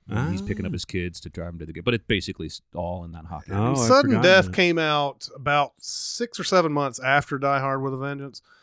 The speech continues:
Speaker 3: Um, I don't know if anybody, I mean, I doubt that they was, there was ever a thought, like, "Let's make this a Yankee Stadium." Ah, Sudden Death's doing shit. I can't,
Speaker 2: Yeah.
Speaker 3: can't do that.
Speaker 2: <laughs>
Speaker 3: But,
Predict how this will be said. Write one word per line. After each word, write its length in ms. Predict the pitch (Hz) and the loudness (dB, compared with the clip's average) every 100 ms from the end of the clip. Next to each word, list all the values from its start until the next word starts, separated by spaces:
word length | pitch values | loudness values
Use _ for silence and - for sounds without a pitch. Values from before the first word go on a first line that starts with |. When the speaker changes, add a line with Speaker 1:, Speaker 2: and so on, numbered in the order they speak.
| _ _ _ _ | _ _ _ _
Speaker 3:
Um, 640 | 139 139 131 123 120 120 131 _ - | -6 -2 0 -2 -6 -14 -18 _ 0
I 100 | 156 | 4
don't 160 | 160 139 | 4 2
know 200 | 139 135 | 0 2
if 80 | |
anybody, 540 | 139 143 135 135 127 135 | 0 0 4 4 4 -2
I 20 | |
mean, 300 | 156 170 175 - | 0 0 0 2
I 100 | 170 | 2
doubt 380 | 151 160 151 135 | 6 6 6 4
that 140 | 131 | 2
they 120 | 143 | 2
was, 240 | 135 127 131 | 2 -2 -4
there 160 | 131 151 | 2 2
was 180 | 123 - | 2 -2
ever 400 | 135 139 135 123 | 0 2 0 -2
a 80 | 117 | -2
thought, 480 | - 143 143 127 127 | -2 4 6 4 0
like, 160 | 131 | 0
"Let's 180 | 147 254 | 4 4
make 220 | 202 202 180 | 6 2 6
this 180 | 226 | 6
a 120 | 196 175 | 6 8
Yankee 300 | 214 220 208 | 6 6 2
Stadium." 420 | 240 233 185 135 | 8 8 8 6
Ah, 220 | 156 165 | 8 8
Sudden 320 | 135 180 170 | 8 4 6
Death's 200 | 175 190 | 8 8
doing 300 | 147 160 151 | 8 6 6
shit. 280 | 135 156 151 | 6 4 6
I 160 | 151 160 | 6 8
can't, 40 | |
Speaker 2:
Yeah. 200 | 175 170 | 8 8
Speaker 3:
can't 140 | 185 | 8
do 120 | 185 180 | 8 8
that. 680 | 170 196 - 202 - 214 | 8 6 4 0 2 -2
Speaker 2:
<laughs> 40 | - | 4
Speaker 3:
But, 360 | 185 180 170 | 8 8 6